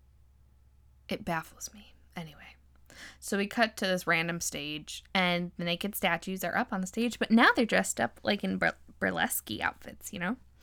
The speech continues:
So some switches start flipping one by one, and they start coming to life, and they're just these sex-crazed party animals, kinda.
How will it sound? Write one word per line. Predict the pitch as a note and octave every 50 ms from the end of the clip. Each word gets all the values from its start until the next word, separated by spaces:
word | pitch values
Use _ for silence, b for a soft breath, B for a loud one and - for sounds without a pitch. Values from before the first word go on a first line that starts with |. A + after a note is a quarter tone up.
| B B B B B B B B B
So | - - - F#3 F#3 F3+ F3
some | E3+ - E3 D#3+
switches | D#3+ - - B3 B3 - E3+ E3 E3
start | - - - - - - - E3 D#3 - F3
flipping | - - - D#3+ - - D#3 D#3+ E3 E3 E3 -
one | F3 E3 E3 E3+ E3+
by | E3 E3+
one, | E3+ F3 F#3+ G3 G#3 G#3 B B B B B B
and | E3
they | F3
start | F3+ - - - -
coming | - C4 C#4+
to | C#4 C4
life, | C4+ C4+ C4 B3+ - - - -
and | F#3 F#3+ G3
they're | F#3 F3+ F#3
just | F#3 F3+ E3+ - -
these | - F2 D#2+ D#2 F3
sex-crazed | - - - - - - A#3+ B3 - - - - - - G3 F#3+ G#3+ G#3+ F#3+ F#3+ - -
party | - - D#3+ E3 E3+ E3 D#3+ -
animals, | D#2 - D#2+ - - C#2+ - - -
kinda. | - - - - - F2 - - G3+